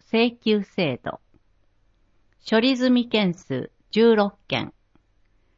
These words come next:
全部開示一件。部分開示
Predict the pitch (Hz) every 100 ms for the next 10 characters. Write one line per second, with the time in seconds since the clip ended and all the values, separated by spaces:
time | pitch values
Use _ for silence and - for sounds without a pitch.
0 | _ _ _ 247 254 220 165 156 151 160
1 | 165 160 147 - _ _ 202 220 _ -
2 | 143 147 - _ _ _ _ _ _ _
3 | _ 202 214 254 262 247 233 208 160 -
4 | 127